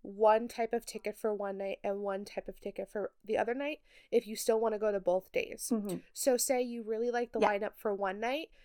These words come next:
Speaker 1: maybe you wanna buy that P one ticket at one fifty for that one night, and then say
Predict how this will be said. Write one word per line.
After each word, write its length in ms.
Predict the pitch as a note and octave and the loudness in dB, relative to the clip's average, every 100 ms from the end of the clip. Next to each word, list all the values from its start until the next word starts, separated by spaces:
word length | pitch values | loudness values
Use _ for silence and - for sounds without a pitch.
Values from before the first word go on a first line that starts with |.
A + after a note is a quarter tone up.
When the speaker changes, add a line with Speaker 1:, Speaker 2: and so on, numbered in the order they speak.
| _ A#3+ | _ 2
Speaker 1:
maybe 220 | A#3+ A#3+ | 4 2
you 120 | B3 | -4
wanna 200 | A#3 A3+ | -2 -2
buy 180 | F#3+ G3+ | 0 0
that 220 | F#3+ - | -2 -4
P 200 | - A3 | -6 -8
one 220 | G#3 G3 | -4 -4
ticket 280 | G3+ A#3 B3 | -6 -4 -2
at 160 | A3 - | -2 -2
one 180 | G3 G3 | -4 -2
fifty 400 | F#3+ F#3+ A3+ A#3 | -4 -4 -6 -8
for 240 | - F#3+ | -2 0
that 200 | F#3 - | 0 -2
one 220 | G3+ A3 | -4 -4
night, 280 | C#4 E4 - _ - _ | -4 -6 -8 _ -20 _
and 220 | A3 A3 G#3+ | 0 2 2
then 320 | A3 G#3+ G#3+ | 2 2 0
say 400 | - A3 G#3+ | -2 0 -2